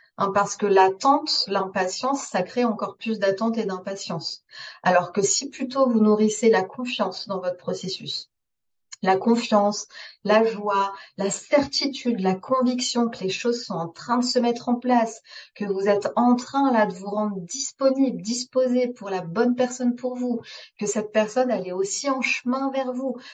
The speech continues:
que vous avez aucun doute là-dessus, que chaque jour c'est super parce que vous travaillez votre clarté, vous allez débusquer vos programmations inconscientes et vous les,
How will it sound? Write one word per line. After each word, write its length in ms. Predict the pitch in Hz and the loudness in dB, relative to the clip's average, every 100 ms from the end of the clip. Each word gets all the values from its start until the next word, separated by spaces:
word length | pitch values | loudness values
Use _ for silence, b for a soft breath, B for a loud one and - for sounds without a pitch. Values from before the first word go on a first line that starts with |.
| B | B
que 80 | 214 | -8
vous 220 | 202 202 | -4 2
avez 260 | 208 208 208 | 4 4 4
aucun 320 | 277 269 269 | 4 2 -2
doute 240 | 247 247 - | -4 -6 0
là-dessus, 540 | 254 254 - 262 247 | 0 0 -6 -6 -6
que 200 | 247 190 190 B B | -2 -2 -2 B B
chaque 340 | - 269 254 | 0 4 4
jour 360 | 226 247 269 262 | 2 2 4 4
c'est 180 | - 226 | 2 -2
super 440 | - 226 247 240 | -2 -2 0 0
parce 200 | - 208 | -2 -10
que 100 | - | -8
vous 100 | 214 | -10
travaillez 520 | 208 - 220 226 233 | -8 -4 0 4 4
votre 200 | 226 220 | 6 4
clarté, 680 | - 240 226 - 247 240 226 B B - | 2 -2 -2 -2 2 4 2 B B -10
vous 140 | 208 | 2
allez 160 | 214 220 | 4 4
débusquer 640 | 175 226 247 220 - 247 | 2 2 0 -2 -6 -4
vos 140 | 226 226 | 0 0
programmations 720 | - 202 214 214 220 - 214 | -2 -6 -2 -2 -2 -4 -8
inconscientes 640 | 214 - 226 - 226 220 | -8 -6 -6 -2 -2 -2
et 60 | 196 | -2
vous 160 | 185 | -2
les, 340 | 190 185 180 | 2 2 2